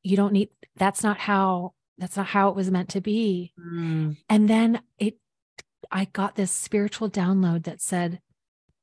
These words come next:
Speaker 1: the attorney, I'm not gonna use his name 'cause I still wanna respect him regard, you know, his failure was a gift.
Speaker 2: Hmm.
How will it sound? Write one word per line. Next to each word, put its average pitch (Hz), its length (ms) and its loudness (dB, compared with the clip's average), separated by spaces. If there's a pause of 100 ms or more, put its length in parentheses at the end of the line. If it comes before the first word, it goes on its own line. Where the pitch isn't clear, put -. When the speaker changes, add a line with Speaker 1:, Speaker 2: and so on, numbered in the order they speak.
(460)
Speaker 1:
the 190 140 4
attorney, 226 920 2 (760)
I'm 180 80 0
not 185 140 0
gonna 208 120 0
use 202 160 0
his 196 180 -4
name 175 300 -2
'cause - 160 -10
I 175 80 -4
still 185 280 -2
wanna 190 180 2
respect 180 420 -4
him 170 160 0
regard, 180 340 -4
you 170 60 -2
know, 175 80 -4 (1000)
his 226 840 2 (500)
failure 185 880 0 (260)
was 170 880 0 (240)
a 165 220 -2 (100)
gift. - 680 -10 (560)
Speaker 2:
Hmm. 202 180 4